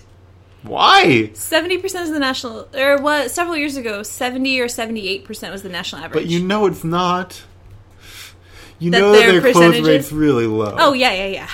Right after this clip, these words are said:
Speaker 2: <laughs>
Speaker 1: They're stupid.
Speaker 2: <laughs> They, I don't know how much they're being assigned, especially with Jake and Amy this past year, taking most of the cases because of the bet.
Speaker 1: Yeah, and they don't notice when things are up for assignment.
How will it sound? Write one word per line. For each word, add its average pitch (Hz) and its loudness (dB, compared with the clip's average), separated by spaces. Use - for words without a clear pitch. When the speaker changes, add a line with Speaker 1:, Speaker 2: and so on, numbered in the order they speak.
Speaker 2:
<laughs> - -20
Speaker 1:
They're 160 0
stupid. - -4
Speaker 2:
<laughs> 494 -2
They, 294 -4
I 269 2
don't 370 -6
know 403 -2
how 370 -8
much 349 -8
they're 330 -10
being 320 -8
assigned, 285 -6
especially 247 -8
with 240 -6
Jake 233 -2
and 226 -6
Amy 226 -4
this 247 -6
past 254 -6
year, 285 -8
taking 220 -6
most 220 -8
of 226 -8
the 208 -8
cases 240 -8
because 202 -12
of 185 -12
the 175 -12
bet. 185 -8
Speaker 1:
Yeah, 135 -2
and 131 -6
they 131 -2
don't 143 -4
notice 107 -2
when 107 -12
things 104 -10
are 101 -4
up 101 -6
for 104 -12
assignment. 104 -10